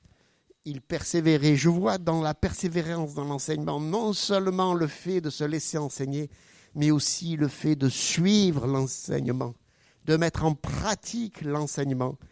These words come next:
que l'on reçoit. Il persévérait. Nous avons besoin des ministères appelés par Dieu.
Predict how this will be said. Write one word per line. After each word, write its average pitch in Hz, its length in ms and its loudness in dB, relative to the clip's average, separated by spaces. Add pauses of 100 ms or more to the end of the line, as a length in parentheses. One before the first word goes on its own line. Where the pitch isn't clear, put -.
(480)
que 135 100 -4
l'on 131 180 0
reçoit. 110 540 -8 (160)
Il 139 160 -4
persévérait. 127 680 -4 (880)
Nous 135 80 -2
avons 139 140 6
besoin 147 260 4
des 147 100 2
ministères 160 640 2
appelés 151 300 0
par 135 260 -4
Dieu. 147 360 -2